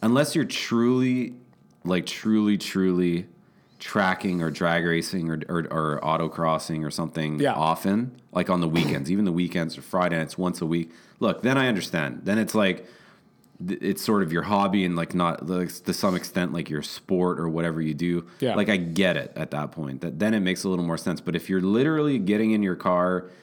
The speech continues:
Speaker 1: point A to point B, and you
Speaker 2: Mm.
Speaker 1: just wanna have a fun time or, like, you know, it's an enjoyable, like, you like the, the feel and what, you
Speaker 2: Yeah.
Speaker 1: don't need that much power because realistically, where are you going?
Speaker 2: Exactly. And my favorite part about it is that even when we do the intake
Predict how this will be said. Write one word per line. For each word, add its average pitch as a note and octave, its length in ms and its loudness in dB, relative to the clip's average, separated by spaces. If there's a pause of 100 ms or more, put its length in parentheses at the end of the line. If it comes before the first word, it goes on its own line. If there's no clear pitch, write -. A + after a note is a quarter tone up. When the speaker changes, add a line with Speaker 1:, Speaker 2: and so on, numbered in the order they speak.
(100)
Speaker 1:
point F#2+ 240 2
A F#2+ 80 4
to F#2 60 2
point F2 340 -2
B, F2 260 2
and E2+ 100 0
you - 60 2
Speaker 2:
Mm. B2 60 4
Speaker 1:
just G#2 120 -2
wanna F#2+ 200 2
have E2+ 120 2
a D#2 60 -4
fun F2 320 0
time D#2+ 400 -2
or, D#2+ 260 -4
like, E2+ 280 -4
you E2+ 80 -2
know, E2+ 240 0 (200)
it's - 120 -4
an F#2 100 4
enjoyable, F2+ 560 0
like, E2 180 -2
you E2 80 0
like E2 240 0 (340)
the, D#2+ 120 -2
the D#2 200 -6
feel F#2 640 0
and D2+ 240 -6
what, E2+ 200 -4
you - 80 -4 (380)
Speaker 2:
Yeah. A2+ 100 4
Speaker 1:
don't A#2+ 160 2
need G#2+ 460 2 (240)
that E2 240 0
much E2 220 -2
power E2+ 340 2
because D#2+ 380 -4 (180)
realistically, F2 640 0
where D#2+ 220 0
are E2 80 0
you D#2 140 -2
going? D#2 260 -2 (160)
Speaker 2:
Exactly. E3 400 0
And C3+ 120 0
my C3+ 100 4
favorite E3 440 2
part D3 220 2
about B2+ 300 2
it G3+ 180 0
is B2 240 2
that B2 480 0
even D#3+ 320 2
when D3 180 4
we C#3 120 2
do B2+ 540 2
the B2+ 160 -4
intake D3+ 580 2